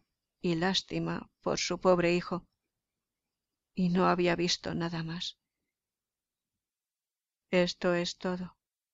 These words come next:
Nuestra respetable amiga, que durante la historia de Brocua había intentado varias veces interrumpirlo,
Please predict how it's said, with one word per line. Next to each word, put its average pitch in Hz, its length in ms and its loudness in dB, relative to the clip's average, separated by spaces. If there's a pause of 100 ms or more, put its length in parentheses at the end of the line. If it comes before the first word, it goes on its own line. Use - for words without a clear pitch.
(3750)
Nuestra 196 480 2
respetable 196 680 0
amiga, 160 540 2
que 160 160 -2
durante 160 400 2
la 160 100 2
historia 175 400 2
de 175 120 0
Brocua 185 500 -2 (400)
había 175 280 4
intentado 170 720 2 (120)
varias 170 440 2
veces 180 380 0
interrumpirlo, 175 840 2